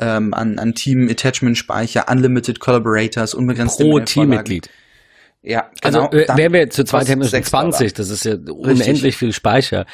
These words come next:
Speaker 1: Ja.
Speaker 2: Äh, äh, sechs, äh, was hast du, sechs Euro sind das?
Speaker 1: Sechs Dollar neununddreißig.
Speaker 2: Sechs Dollar neununddreißig. Das
Speaker 1: Also,
Speaker 2: ist, also
Speaker 1: ja.
Speaker 2: lass es dann irgendwie mit Steuern sieben, acht Euro im Monat sein. Ich finde,
Speaker 1: Ja.
Speaker 2: das ist okay, wenn es, also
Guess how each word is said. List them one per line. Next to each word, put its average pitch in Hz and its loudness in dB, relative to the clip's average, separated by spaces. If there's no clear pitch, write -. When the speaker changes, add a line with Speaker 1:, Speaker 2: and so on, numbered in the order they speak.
Speaker 1:
Ja. 120 4
Speaker 2:
Äh, 120 0
äh, 110 2
sechs, 110 0
äh, 113 -6
was 131 0
hast 170 0
du, 147 2
sechs 147 0
Euro 131 0
sind - -16
das? - -12
Speaker 1:
Sechs 139 -2
Dollar 127 2
neununddreißig. 120 0
Speaker 2:
Sechs 123 -2
Dollar 117 4
neununddreißig. 98 -4
Das - -2
Speaker 1:
Also, 113 0
Speaker 2:
ist, 110 -6
also 104 0
Speaker 1:
ja. 143 4
Speaker 2:
lass 104 -2
es 113 -4
dann 107 0
irgendwie 107 0
mit 98 0
Steuern 104 0
sieben, 101 -4
acht - -6
Euro 101 0
im 98 -2
Monat 92 -2
sein. 90 -6
Ich 107 -6
finde, - 2
Speaker 1:
Ja. - 4
Speaker 2:
das 160 0
ist 151 -2
okay, 156 0
wenn 147 0
es, - -6
also 131 0